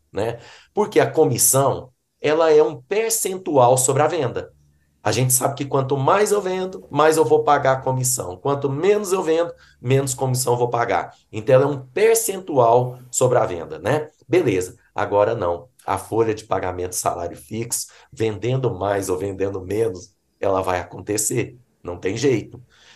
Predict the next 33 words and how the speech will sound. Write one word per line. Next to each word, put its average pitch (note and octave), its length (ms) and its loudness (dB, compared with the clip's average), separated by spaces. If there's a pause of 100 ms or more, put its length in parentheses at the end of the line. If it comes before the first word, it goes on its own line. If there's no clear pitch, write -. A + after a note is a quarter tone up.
(140)
E G#2+ 120 -6
normalmente, B2 840 0
o B2+ 60 -8
que C3 140 -4
que C3 120 -6
eu D3 100 2
digo A#2+ 380 -8
sempre? F2 580 -6
Que - 80 -12
uma G2 200 -2
farmácia G2+ 580 -6
precisa A2+ 440 -8
trabalhar B2 800 0 (380)
pra G#2+ 140 -2
que A2 200 -2
essa D#3 280 4
folha A#2+ 320 -2
de - 100 -10
pagamento G2 500 -4
salário E2+ 420 -4
fixo, B2 440 -8
Viviane, D#2+ 460 -10 (320)
ela A2 240 0
não C#3+ 300 -2
ultrapasse B2 880 0 (140)
mais B2 520 -4
do C3 120 -8
que B2 140 -10
seis G#2+ 420 -2
a F#2 60 -4
oito F#2+ 400 -4 (100)
por - 140 -8
cento G#2+ 600 -6